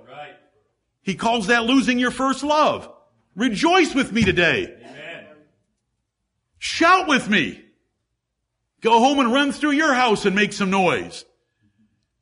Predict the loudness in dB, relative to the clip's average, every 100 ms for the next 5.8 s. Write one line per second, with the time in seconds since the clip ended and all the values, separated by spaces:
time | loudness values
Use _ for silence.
0 | _ _ _ _ _ _ _ _ _ -10
1 | -4 -2 -2 -6 -8 -10 -10 -10 -10 -10
2 | -12 -16 -14 -8 -6 -6 -8 -10 -12 -14
3 | -20 _ _ _ _ _ _ -14 -10 -10
4 | -10 -10 -8 -8 -10 -12 -12 -10 -8 -6
5 | -6 -8 -14 -10 -6 -4 -4 -8